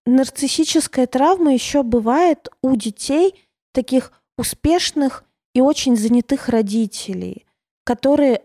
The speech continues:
отстраняются, но при этом своё внимание, как бы, интерес к ребёнку проявляют через, эм,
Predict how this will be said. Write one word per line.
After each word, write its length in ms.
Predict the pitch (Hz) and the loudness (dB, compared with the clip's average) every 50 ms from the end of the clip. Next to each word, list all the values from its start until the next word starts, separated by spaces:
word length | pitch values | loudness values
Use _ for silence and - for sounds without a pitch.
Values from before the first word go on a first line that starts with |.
| - | -2
отстраняются, 1400 | 240 269 - - - - 269 254 233 247 247 254 294 359 403 381 320 269 220 - - - - 233 208 190 180 185 202 - _ - | -4 -4 -4 -4 -8 -6 -2 0 2 2 2 2 2 4 4 4 2 2 0 -4 -10 -8 -4 -4 -2 -2 -2 -4 -8 -12 _ -2
но 180 | - 247 285 269 | 2 2 2 2
при 260 | 277 269 254 254 247 262 | 0 0 0 2 2 2
этом 380 | 311 381 - - 320 262 220 | 2 2 2 0 0 0 -2
своё 420 | - - - 247 247 247 254 285 277 | -4 -6 -2 -2 0 2 2 2 2
внимание, 760 | 226 226 233 233 226 220 233 269 381 440 415 381 349 311 285 | 2 2 4 4 4 4 2 2 2 2 2 2 0 0 -2
как 220 | - 262 233 214 | -2 -4 -4 -2
бы, 120 | 208 226 - - | -4 -4 -2 0
интерес 680 | 254 262 254 - - - 233 226 277 359 415 - - _ _ _ _ _ _ _ - | 2 2 2 2 0 -2 -2 0 2 0 0 -2 -6 _ _ _ _ _ _ _ -4
к 60 | - | -2
ребёнку 460 | - 247 214 233 294 359 392 - 277 | 0 0 2 2 2 0 0 -2 -4
проявляют 680 | - - 269 247 233 220 220 247 294 359 381 339 294 - | -4 -2 0 0 0 0 0 2 2 4 4 2 0 0
через, 560 | - - 254 233 240 - - - - - 262 | -2 -2 0 0 0 -2 -4 -10 -8 -4 -2
эм, 580 | 247 240 240 240 240 233 233 226 226 214 - | 0 2 2 2 2 2 2 0 0 -2 -6